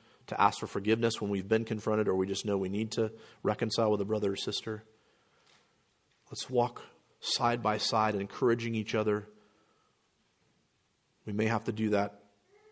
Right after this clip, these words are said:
under the shroud of darkness someday, but let's continue on in that way.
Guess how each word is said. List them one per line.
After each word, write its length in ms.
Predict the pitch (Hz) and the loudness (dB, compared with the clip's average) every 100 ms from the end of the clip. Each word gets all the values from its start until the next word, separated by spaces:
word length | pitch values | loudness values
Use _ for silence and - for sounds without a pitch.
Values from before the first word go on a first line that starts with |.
| _ - | _ -6
under 220 | 107 107 | 0 2
the 200 | 101 92 - - _ _ | 2 0 -4 -20 _ _
shroud 400 | - - 117 127 | -4 4 6 4
of 80 | 117 | 4
darkness 400 | 104 - 92 - | 2 2 -6 -6
someday, 400 | 92 87 90 87 _ _ _ _ _ _ _ _ _ _ _ _ | -6 -6 -8 -8 _ _ _ _ _ _ _ _ _ _ _ _
but 100 | - | -6
let's 180 | 110 - | -4 -2
continue 480 | - 95 117 104 92 | -4 -4 -2 -2 0
on 140 | 92 87 | -2 -4
in 80 | |
that 220 | 85 82 82 | -8 -10 -10
way. 180 | 76 | -12